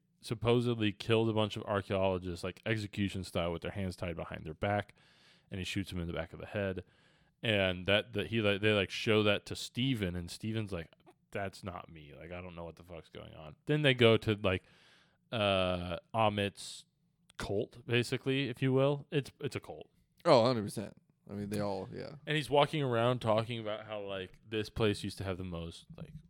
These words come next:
Speaker 1: uh, crime, the highest crime rating in the city or whatever, and now people don't lock their doors. And
Speaker 2: Gentrified.
Speaker 1: Yeah. <laughs> It's,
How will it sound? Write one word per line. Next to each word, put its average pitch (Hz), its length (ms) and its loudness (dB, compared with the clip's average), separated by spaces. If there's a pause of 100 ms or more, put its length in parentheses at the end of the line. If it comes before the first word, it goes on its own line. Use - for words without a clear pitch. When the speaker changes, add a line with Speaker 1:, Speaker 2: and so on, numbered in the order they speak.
(160)
Speaker 1:
uh, - 420 -18 (420)
crime, 110 680 2
the 113 100 -2
highest 104 300 0
crime 107 380 0
rating 104 340 -4
in 87 140 -10
the 85 140 -12 (600)
city 127 420 4
or 120 120 4
whatever, 117 540 4
and 95 160 0
now 98 260 0
people 95 560 -6 (220)
don't 92 280 -4 (340)
lock 92 320 -4
their 87 140 -8
doors. 92 560 -2 (500)
And 110 380 0 (200)
Speaker 2:
Gentrified. 107 600 2 (120)
Speaker 1:
Yeah. 131 260 0 (600)
<laughs> - 60 -4 (1400)
It's, 160 220 2